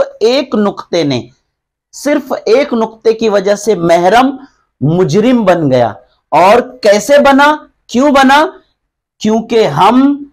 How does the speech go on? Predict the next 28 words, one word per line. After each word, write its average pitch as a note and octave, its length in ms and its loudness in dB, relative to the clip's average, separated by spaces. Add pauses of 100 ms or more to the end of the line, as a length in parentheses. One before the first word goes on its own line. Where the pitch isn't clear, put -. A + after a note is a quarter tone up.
(360)
दुआ F#3 540 0
लिखते C4 540 -2
रहे F#3+ 540 -2 (260)
और E3+ 220 2
वो G3+ 520 0 (400)
दगा D#3 540 2
पढ़ते E3 460 -2
रहे। C3 300 -2
मान G#3 320 0
लीजिए, C4 540 2
खत G#3+ 340 -2
लिखते A3 400 -2
वक्त G#3 400 -2 (260)
या G3 140 2
कहीं G3+ 340 -2
पर A#3 200 -2
कोई A#3 200 0
इबारत F#3 580 2
लिखते G#3 300 -2
वक्त, G#3 300 -2
नोट्स A#3 340 0
लिखते G3 300 -4
वक्त G3+ 280 -2 (400)
दुआ G#3+ 380 2
लिखा A#3+ 320 2
जा G3 200 4
रहा F3 280 4
है F3+ 260 -2